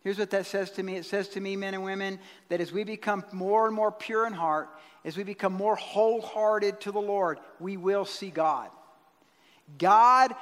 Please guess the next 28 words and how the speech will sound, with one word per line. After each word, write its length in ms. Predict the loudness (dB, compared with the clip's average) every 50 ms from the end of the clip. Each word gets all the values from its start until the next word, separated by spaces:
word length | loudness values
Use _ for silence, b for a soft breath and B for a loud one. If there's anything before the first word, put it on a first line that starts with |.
| B B B
reveals 760 | -6 -6 -6 -6 -6 -4 -2 0 4 6 6 6 4 2 -2
his 160 | -4 -6 -6
heart 520 | -4 -2 2 4 6 6 4 2 -2 -10 -14
to 60 | -12
the 100 | -12 -14
pure 320 | -10 -4 -2 -2 0 -2
in 60 | -2
heart. 280 | -6 -8 -10 -10 -12 -14 -20 _ _ _ _ _ _ _ _ _ _ _ b b b b b b b b _
God 380 | 4 8 8 10 10 8 6 2
reveals 760 | -4 -8 -8 -8 -6 -2 4 6 6 6 6 4 2 0 -2
his 300 | 2 2 2 2 0 -4
wisdom. 600 | -6 -2 0 2 2 0 -2 -4 -4 -4 -4 -6 -10 B B B B
He 160 | B -6 -6
gives 340 | -4 0 2 4 4 4 2
vision. 800 | -4 -14 -10 -4 0 0 0 0 0 -2 -4 -4 -4 -4 -6 -10 -14 B B B B B B
He 120 | -6 -4
gives 280 | 0 2 2 2 0 -2 -2
understanding. 1000 | 0 0 0 0 0 -2 -4 -4 -4 -4 -2 0 0 0 0 -2 -2 -4 -4 -6 -10 B B B B
He 140 | -4 -4
gives 300 | 0 2 2 2 2 0
discernment 720 | -4 -6 -6 -6 -2 0 2 2 2 2 0 -2 -4 -6 -6 -10 B B B B
to 120 | -10 -10 -6
those 480 | 0 2 4 4 4 2 0 -2 -4
who 100 | -6 -6
are 80 | -6 -6
pure 920 | -6 -10 -14 -10 -8 -6 -4 -2 0 0 0 2 2 0 0 -2 -4 -8 -16 B B B B B
in 140 | -10 -10 -8
heart. 520 | -8 -6 -4 -4 -2 -2 -4 -6 -8 -12